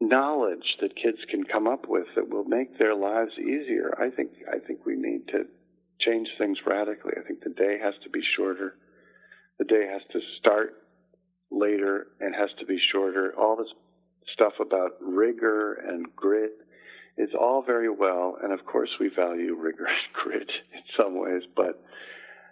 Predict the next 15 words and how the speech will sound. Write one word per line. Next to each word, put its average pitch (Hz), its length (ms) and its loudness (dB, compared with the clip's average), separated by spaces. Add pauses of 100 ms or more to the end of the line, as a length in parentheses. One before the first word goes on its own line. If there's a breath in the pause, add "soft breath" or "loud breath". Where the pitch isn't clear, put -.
(640 loud breath)
to 147 140 6
a 135 40 4
kid 160 280 2
who's 135 180 0
eighteen 120 400 0
assignments 110 500 0
behind 92 640 0 (160)
and 95 160 0
who 98 300 2
is 87 60 -6 (120)
in 92 120 0
a 87 160 -4
certain 95 240 0 (100)
state 90 320 2
of 85 240 -2